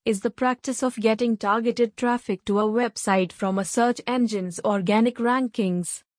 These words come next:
Common approaches associated with S E O include creating high-quality content, optimizing content around specific keywords,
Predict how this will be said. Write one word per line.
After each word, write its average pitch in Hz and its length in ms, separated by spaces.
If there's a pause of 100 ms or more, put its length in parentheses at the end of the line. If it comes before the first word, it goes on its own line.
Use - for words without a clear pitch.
(240)
Common 262 360
approaches 254 540
associated 202 840
with 185 200
S 233 240
E 233 160
O 233 80
include 226 500
creating 226 540
high-quality 220 720
content, 202 720 (180)
optimizing 247 800
content 233 500
around 202 380
specific 262 640
keywords, 233 680